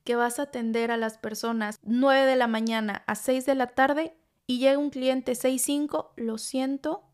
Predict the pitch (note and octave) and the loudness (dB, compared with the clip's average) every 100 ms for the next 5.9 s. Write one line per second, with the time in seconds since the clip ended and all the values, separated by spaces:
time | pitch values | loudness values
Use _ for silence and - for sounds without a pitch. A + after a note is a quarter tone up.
0 | _ A#3+ A#3+ A3 A3 A3+ A3+ C#4 C4+ G#3 | _ 4 6 6 6 6 4 2 2 0
1 | G3+ G#3 G#3 A3+ A#3 D4+ E4 - _ _ | 0 0 -2 -4 -2 0 0 -4 _ _
2 | G3+ G3+ G3+ G3+ - B3+ C#4 B3+ A#3 A3+ | -10 -6 -6 -6 -4 -2 -2 0 0 -2
3 | A#3+ A3+ G#3+ G3+ G#3+ B3 B3 C4+ A#3+ A#3+ | -4 -8 -4 -2 0 -2 -2 -4 -4 -6
4 | - - A#3+ C#4 _ _ _ _ G#3+ G3+ | -6 -4 -4 -6 _ _ _ _ -4 -2
5 | - G3+ G3 G3 - - A3 C4 - | -2 -2 -4 -10 -14 -12 -6 -6 -6